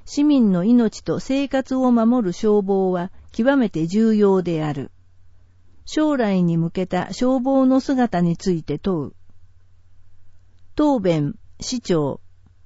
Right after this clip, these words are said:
自然災害や大規模イベント等の安全な開催への対応。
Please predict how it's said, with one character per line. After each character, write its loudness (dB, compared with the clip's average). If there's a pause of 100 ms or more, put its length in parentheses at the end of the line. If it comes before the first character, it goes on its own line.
(720)
自 -4
然 2
災 -2
害 -4
や -6
大 0
規 -10
模 0
イ -2
ベ 0
ン 2
ト -6
等 0
の -2
安 2
全 0
な 0
開 -2
催 -2
へ 2
の -2
対 -2
応。 -2